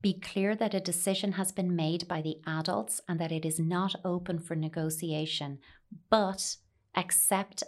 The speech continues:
and empathize with their emotional response to your decision. I understand that you're angry and upset that we have to move out of our home. Change is really, really hard, especially when it isn't a change that you got to choose.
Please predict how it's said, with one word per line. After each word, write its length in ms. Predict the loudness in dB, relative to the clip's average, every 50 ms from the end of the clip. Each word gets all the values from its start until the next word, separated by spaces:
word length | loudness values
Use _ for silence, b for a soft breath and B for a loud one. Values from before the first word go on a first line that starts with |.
| -2
and 180 | -2 -2 -2 -2 -2 -2
empathize 640 | 0 0 2 0 -2 -4 -2 -4 -2 -2 -2 -4 -4
with 100 | -6 -6
their 180 | -4 -2 -2 0
emotional 500 | 0 0 0 0 -2 -2 -2 -2 -2 -2
response 560 | -2 -2 -4 -2 -2 0 0 0 -2 -2 -4
to 120 | -4 -4
your 240 | -4 -2 -2 -4 -4
decision. 640 | -4 -4 -4 -4 -4 -2 -2 -2 -4 -4 -8 -10 -12 -18 _ B B B B B B B B B B B B
I 180 | 0 0 0 2 4
understand 760 | 4 4 4 4 2 2 0 2 2 2 2 4 4 4 4
that 180 | 2 -2 -2 0
you're 200 | 0 -2 0 0
angry 340 | 0 0 0 2 0 2 2
and 80 | 2
upset 380 | 0 0 0 -2 -2 -2 -4 -6
that 120 | -8 -4
we 80 | -4 -4
have 220 | -2 -2 -4 -4 -2
to 100 | -4 -2
move 220 | 0 0 0 -2
out 180 | -2 -4 -4 -4
of 120 | -4 -6
our 140 | -6 -6 -6
home. 380 | -6 -6 -6 -4 -4 -6 -8 B B B B B B
Change 340 | -4 -2 0 2 2 2 2
is 180 | 2 0 0 0
really, 260 | -2 0 2 0 2
really 260 | 2 0 0 0 -2
hard, 520 | 0 0 0 0 2 0 0 0 -2 -4 B B B B B B
especially 580 | 2 2 2 4 2 2 2 2 0 0 2
when 180 | 2 2 2 2
it 120 | 0 -2 -2
isn't 300 | -2 0 0 0 -2 -2
a 40 | -4
change 440 | -4 -2 0 2 2 0 0 -2 -6
that 120 | -8 -4
you 200 | 0 2 2 2
got 260 | 2 0 0 0 -2
to 100 | -6 -6
choose. 540 | -4 -4 -2 -2 -2 -2 -2 -2 -4 -8